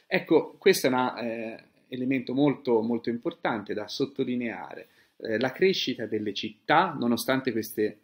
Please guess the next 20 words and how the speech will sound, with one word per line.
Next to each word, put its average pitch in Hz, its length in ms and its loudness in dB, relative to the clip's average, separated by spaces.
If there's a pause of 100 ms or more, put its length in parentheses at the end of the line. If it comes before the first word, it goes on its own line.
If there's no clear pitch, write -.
disposizioni 113 1200 0
anti-urbanesimo 131 960 0
del 117 140 -2
fascismo, 156 760 -4 (260)
continua 139 720 4
e 185 40 2
anzi 156 320 2
conosce 143 520 2
negli 107 200 0
anni 165 240 -2
trenta, - 400 -6
soprattutto - 540 -6
in 117 80 -2
alcuni 107 380 -4
centri, 117 580 -4 (440)
eh, 117 120 -6
una 135 240 2
grande 127 320 0
crescita. 117 480 0
Roma 180 580 6